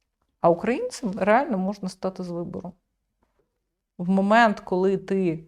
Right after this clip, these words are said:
сформований, у багатьох же є оця ідентичність совєтського чоловіка, у багатьох є от этот «я чоловік міра».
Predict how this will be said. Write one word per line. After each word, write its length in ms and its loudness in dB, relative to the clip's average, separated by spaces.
сформований, 760 0
у 60 -4
багатьох 420 -4
же 100 -2
є 260 2
оця 200 -4
ідентичність 600 -6
совєтського 640 -4
чоловіка, 680 -10
у 80 -2
багатьох 540 0
є 120 2
от 140 0
этот 280 -4
«я 100 0
чоловік 560 -4
міра». 600 -4